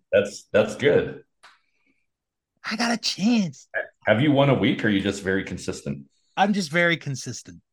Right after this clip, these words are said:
Speaker 1: That, well, that, that's how you win, because you, you do get, um,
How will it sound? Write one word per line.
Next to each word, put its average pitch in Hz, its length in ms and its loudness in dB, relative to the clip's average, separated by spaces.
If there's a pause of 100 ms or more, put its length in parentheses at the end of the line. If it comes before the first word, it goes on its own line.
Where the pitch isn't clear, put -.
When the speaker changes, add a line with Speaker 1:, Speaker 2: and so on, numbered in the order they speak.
(240)
Speaker 1:
That, - 280 2
well, 90 200 4
that, 110 340 4
that's 110 180 4
how 127 80 4
you 120 160 6
win, 123 240 6
because 104 300 2
you, 98 100 0 (120)
you 85 160 -8
do 101 160 2
get, 117 420 2
um, 85 600 0